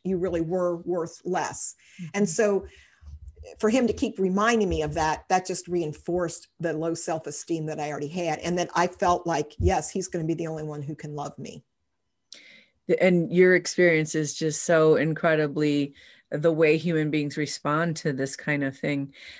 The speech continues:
Speaker 2: I, I wanna talk about this. And if you do not wanna talk about this, it's absolutely okay. This is really private, but I think it's one of those things that most people don't know about. Um, did your re-,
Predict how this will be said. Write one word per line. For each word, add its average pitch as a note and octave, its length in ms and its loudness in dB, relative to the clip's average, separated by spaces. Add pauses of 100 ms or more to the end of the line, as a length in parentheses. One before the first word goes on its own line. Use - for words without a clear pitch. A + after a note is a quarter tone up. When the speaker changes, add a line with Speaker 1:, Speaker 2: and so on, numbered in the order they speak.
(140)
Speaker 2:
I, F3+ 180 2
I G3 40 6
wanna C4 220 6
talk F#3+ 320 2
about E3+ 200 6
this. D#3+ 220 4
And E3 80 0
if D3 140 -2
you F3+ 120 6
do D3+ 220 -4
not D3 380 2
wanna C#3+ 220 0
talk C#3+ 220 -4
about C#3 160 -2
this, - 200 -4
it's C3+ 180 -8
absolutely C3+ 440 -2
okay. C3+ 200 -2
This B2+ 140 -4
is C#3 160 -8
really C#3 320 -2 (600)
private, D#3+ 440 6
but D#3 100 6
I C#3+ 80 6
think D#3 220 -2
it's D#3 160 -2
one D#3+ 120 4
of D#3 60 2
those D3 240 2
things D3+ 220 -2
that - 100 -2
most C#3 300 -4
people D3+ 200 -4
don't C#3 220 -2
know C#3+ 180 0
about. C3+ 340 2 (540)
Um, D#3 460 4 (540)
did E3 260 2
your B3+ 180 6
re-, C#4 240 4